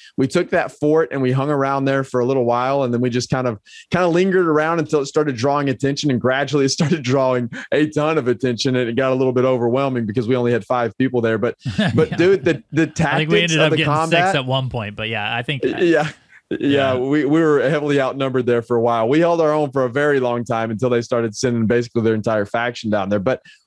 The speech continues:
Speaker 1: what was awesome, man, is the tactics we used for combat a few times out there in the jungle, out there by that fort in First Light. We went completely prone, man, and we ambushed them and were able to take them out. We had them spread out. They were spread out looking for us. They didn't know where we were.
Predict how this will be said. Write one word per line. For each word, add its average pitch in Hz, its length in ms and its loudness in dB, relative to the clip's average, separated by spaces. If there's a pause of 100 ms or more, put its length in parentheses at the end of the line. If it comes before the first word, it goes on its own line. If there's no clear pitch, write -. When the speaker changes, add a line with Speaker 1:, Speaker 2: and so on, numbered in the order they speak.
Speaker 1:
what 160 200 2
was 139 140 0
awesome, 147 480 2
man, 120 300 0
is 117 200 -2
the 117 120 -2
tactics 135 500 -2
we 139 120 2
used 135 280 2
for - 140 -2
combat 123 680 -2
a 120 60 0
few 135 240 0
times 127 320 -2
out 123 200 0
there 123 80 0
in 117 60 0
the 113 80 0
jungle, 123 400 0
out 117 200 0
there 120 100 0
by 117 180 -2
that 117 200 -2
fort 123 240 -2
in 117 40 -8
First 120 360 -2
Light. 143 240 0 (280)
We 156 160 4
went 190 240 2
completely 160 500 2
prone, 151 440 0
man, 120 320 0
and 120 160 -2
we 139 160 2
ambushed 135 640 -2
them 113 240 2
and 117 200 0
were 117 100 0
able 131 280 0
to 117 100 0
take 135 260 0
them 120 160 -2
out. 127 340 -2 (240)
We 143 140 2
had 151 140 0
them 139 120 -2
spread 151 380 0
out. 151 240 0
They 131 80 0
were 120 60 0
spread 147 320 0
out 123 160 -2
looking 139 260 -2
for 139 240 0
us. 139 120 -2
They 120 80 2
didn't 143 160 0
know 139 100 2
where 135 160 2
we 123 80 2
were. 123 420 0